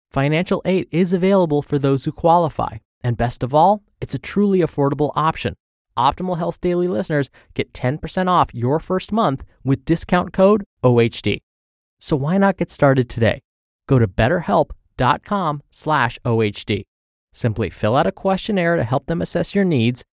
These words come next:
and get matched with the counselor you'll love. That's betterhelp dot com slash O H D. Doctor Neil here for my commentary. What's great about what Leo described is that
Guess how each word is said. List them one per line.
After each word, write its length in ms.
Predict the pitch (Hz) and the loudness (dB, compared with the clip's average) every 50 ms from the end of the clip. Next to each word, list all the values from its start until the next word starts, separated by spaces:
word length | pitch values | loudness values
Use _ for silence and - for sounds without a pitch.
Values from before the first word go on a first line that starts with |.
| _ _ _ _ - | _ _ _ _ -2
and 160 | 117 113 101 | -2 0 2
get 160 | 131 127 - | 0 0 0
matched 340 | 165 170 160 160 156 - - | 0 -2 -2 -2 -4 -4 -6
with 100 | 143 135 | -6 -4
the 80 | - - | -4 -8
counselor 560 | - - 175 190 214 196 - - 139 131 127 | -4 -2 -2 0 0 -2 -2 2 2 2 2
you'll 400 | 123 113 104 101 117 117 113 107 | 2 -2 -2 2 2 4 4 4
love. 260 | 104 104 101 90 85 - _ _ _ _ _ _ _ _ _ | 2 0 0 -2 -4 -10 _ _ _ _ _ _ _ _ _
That's 220 | - 117 113 - - | -4 -4 -4 -4 -6
betterhelp 600 | - _ 127 131 139 160 160 - 196 190 - - | -4 _ 0 0 0 0 0 0 -2 -2 0 0
dot 220 | 196 190 180 - - | 2 2 2 0 -2
com 380 | - 220 214 185 156 147 143 - _ _ _ _ | -4 0 0 0 0 -2 -4 -10 _ _ _ _
slash 520 | - - 180 185 175 151 120 113 - - _ _ - | -12 -6 -2 0 2 2 2 0 -2 -10 _ _ -4
O 160 | 123 113 110 | -2 0 2
H 240 | 107 104 95 - - | 0 0 -2 -4 -4
D. 220 | - 101 85 - _ _ _ _ _ _ _ _ _ _ _ _ _ _ _ _ _ _ | -4 -4 -4 -6 _ _ _ _ _ _ _ _ _ _ _ _ _ _ _ _ _ _
Doctor 240 | - 131 123 - 123 | 0 0 2 4 2
Neil 200 | 120 135 147 139 | 4 4 4 4
here 160 | 123 117 107 | 4 2 2
for 80 | - | 2
my 100 | 110 104 | 0 -2
commentary. 640 | 101 - 113 110 107 101 95 107 - - - 113 - _ _ _ _ _ _ _ _ _ _ _ _ _ _ _ | 0 2 2 2 2 0 -2 -4 -4 -4 -6 -8 -10 _ _ _ _ _ _ _ _ _ _ _ _ _ _ _
What's 220 | 139 147 - - | -4 -4 -4 -4
great 400 | 120 - 120 135 156 185 220 208 | -10 -6 0 2 4 4 4 2
about 260 | - 123 151 143 - | 0 2 2 2 2
what 180 | - 139 - - | 0 -2 -2 0
Leo 260 | 117 120 120 123 127 | 2 4 4 4 4
described 680 | 117 123 113 - - - 117 104 104 107 127 147 156 - _ _ _ _ _ _ | 2 0 -2 -2 -2 -2 0 2 2 2 0 0 -4 -12 _ _ _ _ _ _
is 140 | 131 120 - | -6 -6 -2
that 260 | - 131 123 120 117 | 0 2 2 2 2